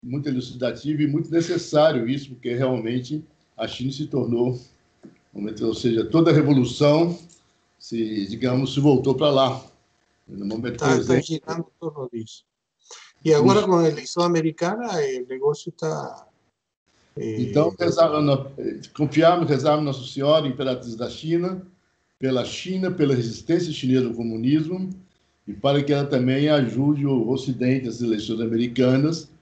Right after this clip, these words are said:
Speaker 2: Não,
Speaker 1: toda a parte
Speaker 2: que ajude a Brasil e América do Sul.
Speaker 1: É, o Brasil e América do Sul
Speaker 2: É,
Speaker 1: também.
Speaker 2: porque a China está se metendo aqui dentro, comprando
Speaker 1: Sim.
Speaker 2: empresas, sistemas
Speaker 1: Sim, sim.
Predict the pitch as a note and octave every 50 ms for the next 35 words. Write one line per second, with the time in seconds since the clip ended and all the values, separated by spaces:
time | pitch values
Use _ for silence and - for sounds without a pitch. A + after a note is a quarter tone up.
0 | _ _ _ _ _ _ - C#3+ D#3 D3+ G#2+ A2 B2+ B2 B2 A2+ _ - B2 A#2
1 | - - A#2+ A2 G2+ - D#3 D3+ C#3+ C3+ - D#3+ E3+ F#3+ G#3 F#3 F3 C#3+ C#3 -
2 | D#3+ - - - - E3+ F3+ F#3+ G#3+ A#3+ G#3+ E3+ D3 C#3 C#3 C3+ C#3 C#3 F3 D#3+
3 | D#3+ E3 C#3+ - - - C3+ A#2 G2+ F#2 - _ _ _ _ _ _ _ - D3
4 | D3 C#3 C3+ C3 B2+ B2+ C3 C3 B2+ B2 C3+ E3 E3 E3 E3 E3 E3 E3 F3 E3+
5 | E3+ - - - C#3+ D#3 D#3 C#3+ - B2 A2+ C3 C3+ _ _ - A2 B2+ B2+ -
6 | - - - E3+ F#3 F#3 E3+ - - E3 D#3 - - D3+ C3 B2 A#2 - - -
7 | - D3+ D3 C3+ A#2 A2 G#2+ G#2 A#2 - A#2 A2 - A#2+ A2 G#2+ G#2 G2+ A2 A#2
8 | A#2 A2 A2 B2 C#3+ _ _ - G#2 G#2+ - _ _ _ _ _ _ _ _ _
9 | _ _ _ _ _ _ - C#3 B2+ B2+ B2+ - B2+ C3+ C#3 C3+ C3+ C3+ B2+ A2
10 | G#2 G2+ _ _ - B2 B2+ B2+ B2 A#2 - - - - C3 B2 A#2 A2+ A#2 A2+
11 | A2+ - - - - - A#2 G#2 - - A2+ A#2 C3 A#2+ B2+ B2+ B2 A#2 G#2+ F#2+
12 | A#2 -